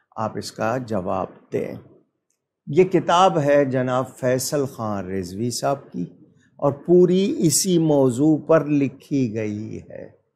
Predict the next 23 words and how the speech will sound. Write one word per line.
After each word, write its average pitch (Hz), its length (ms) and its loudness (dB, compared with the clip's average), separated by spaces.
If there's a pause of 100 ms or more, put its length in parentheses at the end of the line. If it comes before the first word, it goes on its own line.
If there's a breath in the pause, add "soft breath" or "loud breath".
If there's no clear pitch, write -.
(1160)
क्या 123 140 -2
नाम 147 300 -2
है? 160 120 -8
हिकायत 143 640 2
चिश्ती 139 480 -6
रसूलुल्लाह 113 800 -4
तहकीक 135 720 -2
के - 180 -6 (160)
आईने - 640 -6
में। - 280 -20 (1400)
अब 254 160 4
एतराज़ 240 600 8
करने 170 360 2
वाला 131 280 4
ये 151 180 2
किताब 120 420 0
नहीं 107 200 -6
पढ़ेगा, 104 560 -4
अगर 135 180 2 (100)
पढ़ेगा 202 480 4
तो 185 160 -4 (520)
इसके 214 420 4
मुंदराजात 135 1000 4